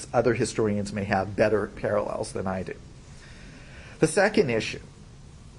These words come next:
is that if schools do not address the political capacity of children, they risk that all the lessons about civics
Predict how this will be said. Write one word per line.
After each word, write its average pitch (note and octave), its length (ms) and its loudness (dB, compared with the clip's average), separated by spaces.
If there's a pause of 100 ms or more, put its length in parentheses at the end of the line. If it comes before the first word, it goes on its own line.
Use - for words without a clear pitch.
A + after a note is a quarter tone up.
(160)
is C#3+ 160 6
that C#3+ 120 8
if C#3 140 4
schools F#3+ 400 2
do E3 100 -2
not D3 240 4
address B2 380 4
the - 100 -2
political A#2+ 460 0
capacity G#2 680 -4
of G2+ 80 -4
children, B2 520 0 (100)
they A#2+ 140 4
risk D3 400 4
that B2 240 6
all B2+ 180 6
the B2+ 80 2
lessons A#2+ 440 2
about G#2 300 2
civics A#2+ 600 2